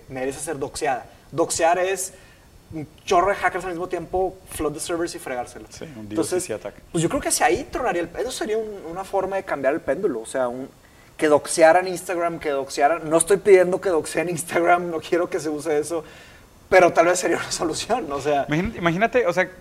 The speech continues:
Speaker 2: <laughs> vamos a poner un, un escenario. ¿Qué pasaría?
Speaker 1: Sería un buen libro.
Speaker 2: O sea, sí, sería un buen libro.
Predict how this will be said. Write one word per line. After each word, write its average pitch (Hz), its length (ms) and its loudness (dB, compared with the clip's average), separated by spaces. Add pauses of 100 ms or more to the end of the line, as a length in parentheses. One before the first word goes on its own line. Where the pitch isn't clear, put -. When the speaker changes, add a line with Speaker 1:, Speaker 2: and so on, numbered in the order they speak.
(120)
Speaker 2:
<laughs> 139 240 -8
vamos 139 300 2
a 170 80 0
poner 120 220 -4
un, 143 220 -6
un 120 100 -4
escenario. 117 440 2 (600)
¿Qué 151 100 -2
pasaría? 202 380 4
Speaker 1:
Sería 175 120 8
un - 40 6
buen 214 140 6
libro. 190 280 2 (260)
Speaker 2:
O 160 80 4
sea, 160 140 6 (420)
sí, 175 240 6
sería 143 180 6
un 160 80 8
buen 185 140 6
libro. 160 320 2